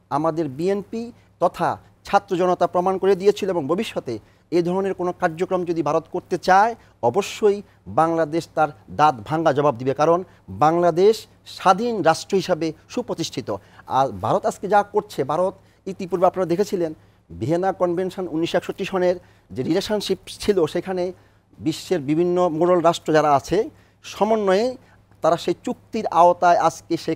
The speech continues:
কাজ করছে না। কোনো দেশের তার অবস্থানকে, কোনো দেশের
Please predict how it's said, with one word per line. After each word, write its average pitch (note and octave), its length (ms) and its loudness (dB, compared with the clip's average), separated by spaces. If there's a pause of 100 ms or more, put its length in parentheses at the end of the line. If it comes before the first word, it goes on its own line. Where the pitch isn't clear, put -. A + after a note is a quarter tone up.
কাজ D3 120 -2 (120)
করছে D#3 340 -4
না। G#2+ 60 -4 (380)
কোনো F3 180 0 (120)
দেশের F#3+ 340 -4 (400)
তার D#3 160 4 (300)
অবস্থানকে, F#3 540 -2 (100)
কোনো D#3+ 140 -2 (100)
দেশের F3+ 280 -4